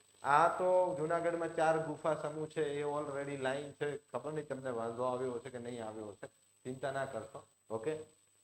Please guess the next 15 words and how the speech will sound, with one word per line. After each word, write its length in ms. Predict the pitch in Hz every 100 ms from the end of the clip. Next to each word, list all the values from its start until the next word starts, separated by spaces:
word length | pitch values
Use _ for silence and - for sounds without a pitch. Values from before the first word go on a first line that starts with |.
| _ 123
આવે 240 | 151 175
છે 280 | 180 160 -
ત્રીજી 180 | 165 165
વસ્તુ, 320 | 156 - 160
ધારો 280 | 123 139 156
સાલવારી 600 | 156 156 170 165 156 156
છે 180 | 165
તો 100 | 156
અહીંયા 220 | 143 147 139
થોડીક 380 | 156 156 151
તમને 240 | - 139 135
તકલીફ 340 | 131 123 143 -
પડી 200 | 139 143
શકે 360 | - 117 -
છે. 140 | -